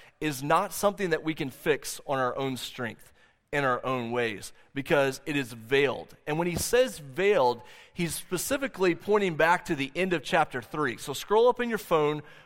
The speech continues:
or, or turn just to the end of chapter three. So you probably don't even have to turn any pages. But you go back to chapter three, verse sixteen. And look at what Paul says here.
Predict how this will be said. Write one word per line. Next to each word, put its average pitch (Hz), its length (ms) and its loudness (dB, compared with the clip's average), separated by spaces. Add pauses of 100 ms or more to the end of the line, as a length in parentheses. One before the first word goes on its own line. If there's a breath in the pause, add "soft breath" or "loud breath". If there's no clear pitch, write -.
or, 151 160 4
or 151 180 0
turn 185 760 -4
just 202 280 -4
to 233 120 -4
the 160 260 -2
end 240 220 6
of 240 120 0
chapter 185 400 0
three. 135 360 -2
So - 120 -10
you 143 80 -8
probably 196 220 4
don't 165 140 2
even 151 60 0
have 143 120 -2
to 127 80 -18
turn 160 320 0
any 131 160 -2
pages. 127 560 -6 (480 loud breath)
But 180 140 -2
you 160 120 -4
go 196 180 6
back 220 300 4
to 156 160 -2
chapter 196 500 0
three, 185 360 -2
verse 165 260 0
sixteen. 139 760 -6 (920)
And 147 120 -2
look 196 120 0
at - 60 -6
what 190 140 0
Paul 175 240 4
says 156 320 0
here. 113 240 -8